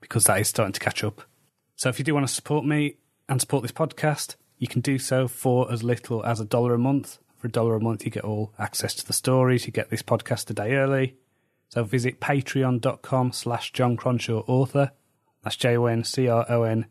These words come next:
S H A W. Finally, I just wanna mention that the episode of the Sci-Fi Roundtable that went live is all about blind authors and blind characters. Now, obviously, I'm severely visually impaired. I have a guide dog called Digit,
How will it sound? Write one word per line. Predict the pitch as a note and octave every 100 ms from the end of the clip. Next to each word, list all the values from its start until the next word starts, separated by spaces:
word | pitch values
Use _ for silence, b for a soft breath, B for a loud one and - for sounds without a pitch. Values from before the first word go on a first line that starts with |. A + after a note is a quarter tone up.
| -
S | - -
H | A2+ -
A | G#2+
W. | G#2+ C3 C3+ C3 _ _ _ _ _
Finally, | F#3 F3 F3
I | E3
just | E3
wanna | E3+ E3
mention | E3+ A#2+ F3 E3+ -
that | - C#3+ _
the | C#3+ C3+ -
episode | - - - B2+ B2 - _
of | C3 B2 A#2+ - -
the | B2
Sci-Fi | - C3 A#2+ B2+ B2
Roundtable | B2 A#2+ - B2 A#2+ B2 A#2+
that | B2 B2
went | B2 -
live | B2+ B2 B2 B2 A#2+ _ _ _ _ -
is | B2
all | B2 C3
about | A#2+ A#2+ A#2 -
blind | B2 B2+ B2
authors | B2+ A#2+ - B2 B2 -
and | B2 A2+ A2 - _ -
blind | A2+ A#2
characters. | - C3+ - - C#3+ C3 - _ _ _ _ -
Now, | B2
obviously, | A#2 - B2+ A#2+
I'm | A#2+
severely | A#2+ B2+ B2
visually | A#2 B2 C3
impaired. | A#2 - D3+ D3+ D3+ - _ _ _ _ -
I |
have | -
a | A2
guide | G#2+ A2
dog | G#2+ G#2
called | - -
Digit, | B2+ B2 C3 -